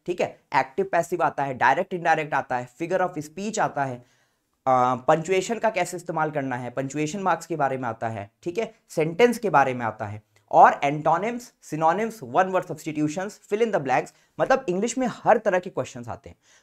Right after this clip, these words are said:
कुछ क्वेश्चंस टफ भी होते हैं, कुछ क्वेश्चंस ईजी भी होते हैं। और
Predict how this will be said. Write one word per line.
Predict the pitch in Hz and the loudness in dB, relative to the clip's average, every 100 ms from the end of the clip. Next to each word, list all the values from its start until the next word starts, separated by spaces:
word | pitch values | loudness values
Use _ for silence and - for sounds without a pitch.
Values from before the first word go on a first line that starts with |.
| - | -4
कुछ | 196 | -4
क्वेश्चंस | 196 185 196 180 | 0 -2 -4 -4
टफ | 180 | -2
भी | 180 170 | -2 0
होते | 185 185 | -2 0
हैं, | 196 | -4
कुछ | 196 - | -6 -6
क्वेश्चंस | 135 135 147 151 | -6 -6 -8 -6
ईजी | 151 208 | -4 -2
भी | 202 | 0
होते | 180 180 175 | 0 0 -4
हैं। | 214 _ _ _ | -4 _ _ _
और | 175 254 | 8 8